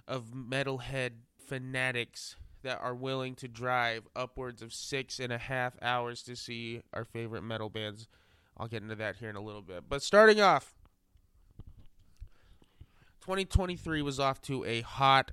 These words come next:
start. Um, I discovered this venue last year, um, whenever Sepultura, well, sorry,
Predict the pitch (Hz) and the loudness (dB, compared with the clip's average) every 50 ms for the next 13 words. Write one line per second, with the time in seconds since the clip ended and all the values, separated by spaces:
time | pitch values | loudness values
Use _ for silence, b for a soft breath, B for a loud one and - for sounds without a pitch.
0 | - _ - - - - - 139 131 123 117 113 - - - - - - - _ | -16 _ -12 -10 -8 -2 2 4 4 6 4 2 0 -4 -12 -12 -12 -12 -18 _
1 | _ _ _ - - 123 127 120 120 117 110 110 110 107 - - _ _ - - | _ _ _ -4 -2 0 2 2 0 0 -2 -4 -8 -12 -14 -16 _ _ -20 -10
2 | - - 131 123 117 - - 147 139 135 135 135 131 127 123 135 135 135 135 131 | -4 -4 -4 -2 -2 -2 2 2 2 2 2 0 0 0 0 -2 0 0 0 0
3 | 123 131 131 127 127 - - - 131 131 131 127 127 127 127 - b b b b | 4 4 6 6 4 2 0 -4 -2 -2 0 0 0 -2 -4 -6 b b b b
4 | b b b b b b b - 135 131 123 123 117 113 117 120 127 127 123 123 | b b b b b b b -4 -2 0 0 0 -2 -4 -4 -6 -4 -4 -4 -4
5 | 113 113 120 117 117 117 113 117 113 110 - - 135 127 - 123 120 - 127 127 | -4 -6 -6 -6 -4 -4 -4 -4 -6 -6 -4 -2 -4 -2 -4 -6 -10 -8 -4 -2
6 | 123 123 120 120 120 117 117 117 - - - - 127 123 117 110 110 110 - - | 0 2 2 2 2 0 0 -4 -8 -16 -12 -4 -2 0 2 2 0 -2 -6 -12
7 | - - - 107 110 107 104 107 110 | -14 -10 -6 -4 -4 -4 -6 -8 -12